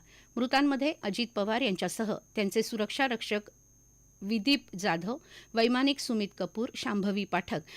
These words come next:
आणि विमान कर्मचारी पिंकी माळी यांचा समावेश आहे. अपघातस्थळी विमानानं थेट पेट घेतला. विमानाचा ब्लॅक बॉक्स, वैमानिकाचं भा-, संभाषण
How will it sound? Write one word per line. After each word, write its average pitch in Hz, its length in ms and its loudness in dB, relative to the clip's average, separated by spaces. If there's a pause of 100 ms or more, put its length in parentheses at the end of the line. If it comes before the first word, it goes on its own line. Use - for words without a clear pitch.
(140)
आणि 226 200 2
विमान 233 340 4
कर्मचारी 208 520 0
पिंकी 202 360 0
माळी 190 360 0
यांचा 196 280 -4
समावेश 175 480 -2
आहे. 156 200 -4 (420)
अपघातस्थळी 269 760 2
विमानानं 226 480 2 (120)
थेट 233 240 4 (140)
पेट 196 200 2
घेतला. 180 340 -4 (340)
विमानाचा 285 520 4
ब्लॅक 208 300 2
बॉक्स, 180 500 -4
वैमानिकाचं 220 760 0
भा-, 185 160 -4
संभाषण 190 640 0